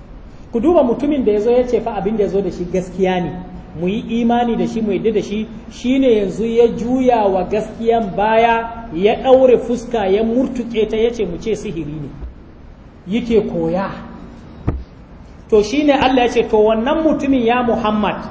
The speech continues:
da kuka yi da shi haka ɗin nan, ya juya wa gaskiyan nan baya, da shi kuma ya zauna ya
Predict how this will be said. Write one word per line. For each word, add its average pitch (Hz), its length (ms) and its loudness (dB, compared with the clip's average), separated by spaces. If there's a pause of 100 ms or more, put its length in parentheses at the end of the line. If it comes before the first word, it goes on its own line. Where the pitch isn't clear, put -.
(680)
da 220 120 6
kuka 311 340 6
yi 302 100 2
da 262 100 6
shi 247 240 0
haka 254 360 0
ɗin 202 180 -2
nan, 170 200 -4 (600)
ya 254 380 8
juya 311 420 12
wa 226 120 8
gaskiyan 247 440 2
nan 214 180 0
baya, 196 640 4 (280)
da 233 140 4
shi 294 340 4
kuma 320 240 6
ya 311 180 8
zauna 302 720 2 (180)
ya 208 220 6